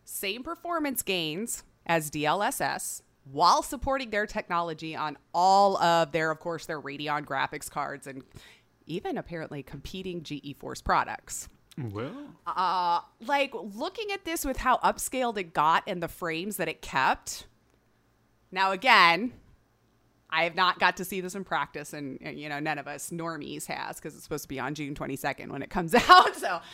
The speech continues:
Speaker 1: none of us, like, I don't get special treatment to get to try it early. But with their side-by-side comparisons and everything, we're pretty friggin'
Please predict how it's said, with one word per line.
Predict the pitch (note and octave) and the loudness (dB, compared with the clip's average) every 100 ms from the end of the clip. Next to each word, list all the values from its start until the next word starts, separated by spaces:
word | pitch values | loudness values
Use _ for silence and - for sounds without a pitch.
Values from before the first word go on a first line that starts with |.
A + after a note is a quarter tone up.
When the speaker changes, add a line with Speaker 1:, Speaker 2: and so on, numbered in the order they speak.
| - | -16
Speaker 1:
none | D4+ D#4+ | -6 -4
of | C#4+ | 0
us, | B3+ B3+ B3 | 2 2 2
like, | A#3+ G#3 G#3 | 2 2 4
I | G3+ A#3+ A#3 G#3 | 6 6 6 4
don't | F#3+ F3 | 2 0
get | E3 - | -4 -10
special | - E3+ - D#3 D3 D#3 E3 - _ _ _ | -10 -12 -10 -12 -10 -10 -12 -20 _ _ _
treatment | - E4 E4 C4 A3+ - | -4 0 2 4 4 4
to | - | -2
get | A#3+ - | -4 -4
to | - | -8
try | - A3+ | -4 -4
it | F#3 G3 | -2 -2
early. | A#3 E3+ F3 - - _ | -2 -4 -8 -14 -20 _
But | E4 C4+ - - _ _ - | 8 8 6 0 _ _ -6
with | E3+ | -4
their | F#3 | -2
side-by-side | F#3+ F#3 E3+ F#3 F3+ F3+ | -2 -2 -2 -4 -6 -6
comparisons | G#3+ F3 D#3 D3+ D#3 | -10 -10 -12 -12 -12
and | D3 | -8
everything, | D#3+ E3 E3+ - _ | -6 -6 -8 -12 _
we're | C#3 | -12
pretty | F#3+ - D#3 | -10 -8 -8
friggin' | - D#3 C3+ B2+ B2+ | -6 -6 -4 -6 -8